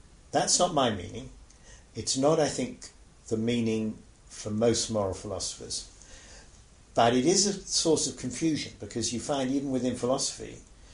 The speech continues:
different philosophers using this word with different meanings. And I do think that has caused some confusion. Anyhow, so you were talking about normative rationality. What I said was, I think it's a real question whether rationality is normative.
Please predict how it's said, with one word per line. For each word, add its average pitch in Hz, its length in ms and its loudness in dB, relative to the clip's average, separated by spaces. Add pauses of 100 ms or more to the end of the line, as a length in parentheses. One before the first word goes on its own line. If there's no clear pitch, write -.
(260)
different 131 320 0
philosophers 120 540 2
using 123 320 2
this 95 240 -6
word 95 320 0 (400)
with 104 240 -4
different 110 320 -4
meanings. 92 520 -6 (440)
And 107 100 -4
I 110 80 2
do 151 140 0
think 131 240 -4
that 110 140 -4
has - 280 -2
caused 107 340 -4
some 98 120 -6
confusion. - 540 -10 (600)
Anyhow, 95 340 -2 (120)
so 117 500 4
you 160 280 2
were 139 80 -4
talking 123 300 -2
about 113 240 0
normative 113 680 -2 (160)
rationality. 117 560 2
What 127 140 6
I 135 80 10
said 170 220 8
was, 101 220 2
I 113 60 0
think 117 120 -4
it's - 140 -6
a 104 60 -4
real 160 180 4
question 151 400 -2
whether 95 160 -4
rationality 104 580 -2
is 92 80 -8
normative. 104 460 -4